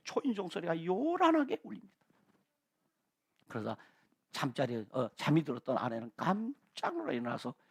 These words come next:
어, 문을 열고 남편을 맞이합니다. 남편은 완전히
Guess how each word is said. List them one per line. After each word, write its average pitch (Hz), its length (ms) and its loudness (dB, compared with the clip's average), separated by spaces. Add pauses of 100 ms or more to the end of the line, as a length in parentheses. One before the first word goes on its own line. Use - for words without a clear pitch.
(340)
어, 110 260 0
문을 127 360 6
열고 107 320 -8 (260)
남편을 110 500 2
맞이합니다. 101 640 -8 (680)
남편은 147 640 4
완전히 233 800 8